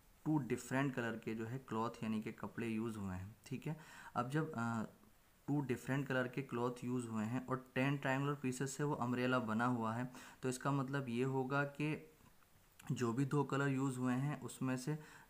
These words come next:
जो है, अ, five जो है एक color के होंगे और five जो है, अ, five parts जो होंगे, five piece जो होंगे वो दूसरे color के होंगे। ठीक है, मान लीजिए जो है, अ, वो, अ,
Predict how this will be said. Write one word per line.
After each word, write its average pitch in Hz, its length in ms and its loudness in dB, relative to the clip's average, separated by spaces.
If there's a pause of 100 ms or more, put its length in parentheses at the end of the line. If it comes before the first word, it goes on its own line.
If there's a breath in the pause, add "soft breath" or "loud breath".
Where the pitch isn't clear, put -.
जो 117 380 0
है, 135 220 -2 (100)
अ, 117 120 0
five 113 440 4 (120)
जो 127 100 2
है 131 140 0
एक 110 300 -2
color 123 220 2
के 131 160 -2
होंगे 127 300 2
और 127 160 0
five 113 360 0
जो 120 160 -2
है, 170 240 0 (320 loud breath)
अ, 117 240 2 (240)
five 117 320 4 (120)
parts 110 320 6
जो 131 80 -2
होंगे, 127 160 0
five 117 280 2 (100)
piece 123 200 0
जो 127 100 -2
होंगे 135 180 2
वो 127 120 0
दूसरे 110 400 -2
color 101 180 -2
के 101 200 -8
होंगे। 95 240 -2
ठीक 123 280 -4
है, 147 160 -4 (320 loud breath)
मान 120 220 6
लीजिए 127 400 2
जो 117 240 -2
है, 131 180 0
अ, 117 600 -4
वो, 127 160 2
अ, 135 60 -6